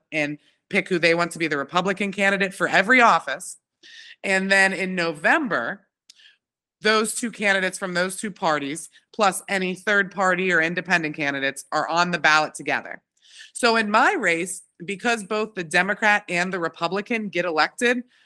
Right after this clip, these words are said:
my race was decided in the primary. So my opponent was a twenty-year incumbent, uh, a union guy. He was fifty years older than me. He was the only person to ever hold that office. Our form of government in Allegheny County has only existed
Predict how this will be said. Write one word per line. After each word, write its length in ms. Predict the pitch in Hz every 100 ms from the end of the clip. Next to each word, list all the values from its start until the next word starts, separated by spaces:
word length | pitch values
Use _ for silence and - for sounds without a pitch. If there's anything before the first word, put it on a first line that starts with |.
| -
my 180 | 196 233
race 260 | 233 226
was 140 | 214 180
decided 440 | 180 190 170 165
in 120 | 160
the 60 | 147
primary. 560 | 151 127 113 76 - - _ _ _ - - -
So 260 | - 214
my 240 | 202 226 269
opponent 600 | 240 240 269 247 180 -
was 260 | 190 185 185
a 280 | 190 180 170
twenty-year 480 | - 220 220 214 208
incumbent, 560 | 208 208 196 196 202 _ -
uh, 340 | 190 180 175 143
a 180 | 160 165
union 540 | 160 180 202 202 196
guy. 460 | 185 180 180 185 202 _ _
He 60 | 190
was 140 | 165
fifty 380 | - 226 233 214
years 300 | 208 214 208
older 280 | 175 185 202
than 160 | 196 196
me. 340 | 196 196 196 _ _
He 160 | - 220
was 160 | 208
the 140 | 185 185
only 280 | 233 269 294
person 440 | 269 247 247 240
to 100 | 214
ever 220 | 190 202
hold 200 | 202 202
that 160 | 180 170
office. 440 | 156 151 143 139 -
Our 180 | 190 226
form 300 | - 214 214
of 140 | 202
government 500 | 175 165 196 202 220
in 80 | 190
Allegheny 480 | 170 165 175 180 180
County 340 | 170 156 170
has 100 | 185
only 260 | 165 170 175
existed 600 | 170 151 160 - 196 196